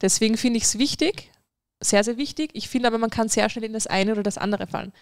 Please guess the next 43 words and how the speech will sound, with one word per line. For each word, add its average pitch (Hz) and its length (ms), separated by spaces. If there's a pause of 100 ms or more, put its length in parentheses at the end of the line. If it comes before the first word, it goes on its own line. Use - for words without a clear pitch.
(220)
Man 196 100
kann 226 140
sehr 240 200
schnell 247 140
da 233 80
rein, 208 240 (200)
da 208 80
reinfallen 220 380
zu 233 60
sagen, 214 360 (360)
„Ich - 200
gönne 208 180
mir 202 100
heute 196 180
zwei - 240
Stunden - 260
für 202 120
mich 196 200
und 285 140
morgen 202 200
gönne 208 180
ich - 80
mir 208 80
zwei - 200
Stunden - 260
für 202 100
mich 196 200
und 285 120
übermorgen, 196 440
aber 190 180
eigentlich 240 280
möchte 220 240
ich - 60
den 214 120
Erfolg 208 380
haben.“ 196 260 (800)
Da 208 100
geht 233 200
die 240 40
Rechnung 208 260
nicht 208 140
ganz 190 140
auf. 185 320